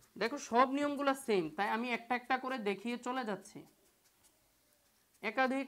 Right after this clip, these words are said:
কার্যকরী মূলক থাকলে কিভাবে হবে ওইগুলাতে আমি আরো detail আলোচনা করব তোমাদের জন্য আশা করি। এবার আসো কিটোনের নামকরণ। কিটোন,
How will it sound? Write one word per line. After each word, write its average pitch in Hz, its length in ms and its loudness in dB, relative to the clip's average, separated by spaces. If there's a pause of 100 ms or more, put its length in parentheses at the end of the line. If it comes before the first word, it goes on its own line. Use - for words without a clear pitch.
কার্যকরী 247 480 2
মূলক 247 180 -2 (100)
থাকলে 240 280 -4
কিভাবে 233 400 0
হবে 233 200 0 (140)
ওইগুলাতে 214 400 -2 (100)
আমি 208 180 -2
আরো 190 120 2 (120)
detail 202 320 -2 (100)
আলোচনা 208 380 -2
করব 165 140 -6 (140)
তোমাদের 151 340 -6
জন্য 143 160 -12 (100)
আশা - 220 -18
করি। - 120 -20 (1400)
এবার 208 200 0
আসো 220 120 -8 (180)
কিটোনের 233 480 -2
নামকরণ। 185 440 -6 (400)
কিটোন, 185 320 -6